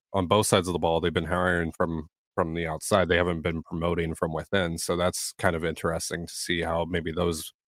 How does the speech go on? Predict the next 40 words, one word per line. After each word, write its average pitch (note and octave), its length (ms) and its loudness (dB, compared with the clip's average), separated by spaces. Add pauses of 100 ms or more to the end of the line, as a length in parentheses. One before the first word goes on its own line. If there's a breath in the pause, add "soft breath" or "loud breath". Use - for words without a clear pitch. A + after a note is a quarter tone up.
(180)
voices E2+ 440 0
impact D#2+ 400 -2
things E2 320 -6
as, E2 160 -6 (160)
as F2+ 160 -6
well. E2+ 300 0
But, D2+ 140 -8 (100)
uh, E2+ 180 0 (800)
yeah, A2+ 200 10 (140)
so, A#2+ 400 8
you B2+ 120 4
know, G#2 240 4
overall, A#2 420 10
and, A#2 280 4
you A#2 60 8
know, G2+ 100 6
and G2 80 6
again, F#2+ 300 4
that F#2+ 220 2
kind F#2+ 160 2
of F2 60 0
ties F#2 300 2
into F2+ 380 -4
Pete's - 240 -2
comment F2 360 2
about, E2+ 480 0 (540)
um, E2 600 2 (420)
you F2 100 -4
know, D#2+ 160 -4 (160)
getting G2 220 4
creative F2 420 4
in E2+ 120 -2
terms E2+ 360 -2
of E2 420 -2 (240)
essentially F2+ 480 -2 (140)
filling, E2 460 -2 (180)
uh, D#2+ 360 0 (120)
Desai's E2 680 -4 (460)
opening E2 380 0
now. D2+ 200 -8